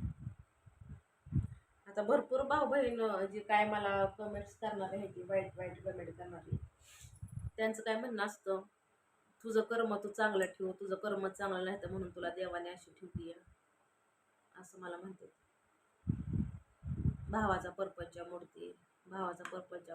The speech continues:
मोडला," असं मला म्हणते. कुठल्या भावाचा परपंच मोडलाय भावा बहिणींनो? मी तर गेल्या वेळेसच सांगितलंय तुम्हाला, कुणी कुणाचं ऐकून परपंच मोडत नसतं.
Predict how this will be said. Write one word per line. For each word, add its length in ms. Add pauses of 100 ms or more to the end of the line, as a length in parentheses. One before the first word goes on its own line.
मोडला," 300 (160)
असं 260
मला 220
म्हणते. 260 (1040)
कुठल्या 260
भावाचा 400
परपंच 360
मोडलाय 380
भावा 200
बहिणींनो? 580 (1000)
मी 160
तर 160
गेल्या 180
वेळेसच 340
सांगितलंय 440
तुम्हाला, 720 (1400)
कुणी 200
कुणाचं 420
ऐकून 240
परपंच 460
मोडत 400
नसतं. 280